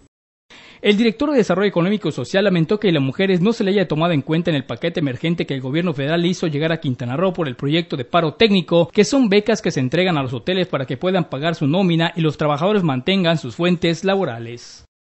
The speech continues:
Este jueves se definirá el nuevo costo del precio de la langosta, cuyo inicio de captura es en julio, que se estima sea de cuatrocientos pesos el kilo de viva.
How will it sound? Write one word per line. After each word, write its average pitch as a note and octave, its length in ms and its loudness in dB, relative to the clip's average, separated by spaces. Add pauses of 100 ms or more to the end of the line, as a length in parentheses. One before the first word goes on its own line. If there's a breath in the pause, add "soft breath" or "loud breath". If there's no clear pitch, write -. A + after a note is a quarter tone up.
(140)
Este C4+ 240 4
jueves G#3+ 260 4
se F#3+ 80 2
definirá F3+ 380 0
el B3+ 100 4
nuevo A3 240 2
costo F#3 300 -2
del C#3 120 0
precio F3+ 280 -2
de D3 60 0
la B2+ 180 -4
langosta, F3 420 0
cuyo F3 160 -2
inicio A3+ 300 0
de D#3+ 100 -2
captura F#3+ 380 -2
es G3+ 100 -4
en C#3+ 100 -2
julio, F#3+ 500 0 (100)
que F3 100 0
se - 80 -4
estima C4 380 0
sea A3 240 0
de G3 100 -2
cuatrocientos E3 640 -4
pesos F#3+ 520 -2
el C#3 180 -6
kilo E3 240 0
de C#3 80 -2
viva. A#3+ 360 -2